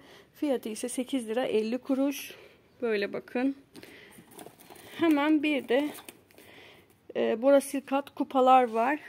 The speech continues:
Onları da göstereyim hemen sizlere de. Şöyle bir gösterebilirsem. Bakın şu şekilde bir ürün bu da. Bunun da fiyatı ise yirmi lira. Böyle borosilikat, böyle,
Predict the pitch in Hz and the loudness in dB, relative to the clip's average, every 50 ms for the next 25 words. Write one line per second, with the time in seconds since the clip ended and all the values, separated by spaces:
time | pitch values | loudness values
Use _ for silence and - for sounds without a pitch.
0 | - - - 269 262 254 240 233 214 214 202 220 240 247 240 - 254 233 208 208 | -14 -8 -6 -2 -2 0 0 0 0 0 2 4 4 2 2 2 -2 -2 -2 -2
1 | 220 208 233 226 220 214 208 214 - - - 254 247 240 254 247 254 233 254 262 | -4 -6 -6 -6 -6 -6 -6 -8 -8 -8 -6 -4 0 2 2 2 2 2 2 2
2 | 269 277 269 - - - - - - - - - - - - - - - - - | 2 0 -4 -8 -12 -20 -20 -20 -20 -20 -20 -20 -20 -20 -20 -20 -20 -16 -12 -10
3 | - - - - - - - - - - - 233 233 247 254 233 - - - _ | -10 -10 -12 -18 -20 -20 -14 -10 -8 -8 -8 -8 -8 -10 -12 -12 -14 -18 -20 _
4 | - 247 240 - - - 233 226 214 220 214 226 226 - - - 247 262 277 277 | -12 -12 -12 -12 -10 -10 -10 -10 -10 -10 -12 -12 -12 -12 -10 -8 -8 -8 -8 -10
5 | - _ _ _ _ _ _ _ _ _ _ _ - 302 285 294 277 277 285 277 | -14 _ _ _ _ _ _ _ _ _ _ _ -6 -6 -4 -4 -4 -6 -6 -6
6 | - - - - 285 269 - 277 240 - 247 226 233 240 214 240 233 226 226 220 | -10 -16 -14 -10 -8 -6 -6 -6 -6 -6 -6 -6 -6 -4 -4 -4 -4 -4 -4 -4
7 | 220 220 208 220 208 220 226 247 285 302 294 - - - - 262 254 254 247 226 | -6 -6 -6 -6 -4 -2 -2 0 -2 -4 -6 -10 -14 -12 -8 -4 -4 -2 0 -2
8 | 233 - - - 262 262 247 - 247 233 226 214 - - 247 262 262 233 226 220 | -2 -2 0 0 2 2 2 2 0 -2 -2 -2 -2 0 2 2 2 2 0 -2
9 | 220 233 233 247 254 262 262 262 262 269 285 277 - - - - - - _ _ | 0 0 0 0 2 2 2 4 2 2 0 -2 -6 -12 -20 -20 -20 -20 _ _
10 | - - 220 220 214 214 240 240 233 233 233 - 240 220 - - 233 254 - - | -2 -2 0 -2 0 2 2 2 2 2 0 -4 -10 -10 -6 -4 -2 -2 -2 0
11 | - 247 226 214 220 269 294 285 | 2 2 2 4 2 0 0 -2